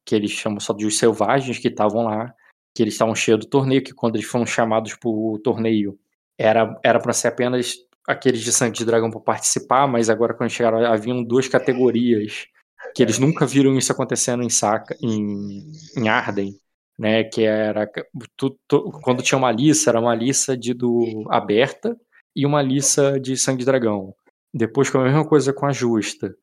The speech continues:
E nem teve a corrida, nem o tiro de arco, não teve mais nada, porque tudo foi cancelado.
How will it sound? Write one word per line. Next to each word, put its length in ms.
E 80
nem 240
teve 340
a 80
corrida, 520
nem 140
o 60
tiro 220
de 120
arco, 360
não 80
teve 180
mais 240
nada, 360
porque 680
tudo 120
foi 120
cancelado. 640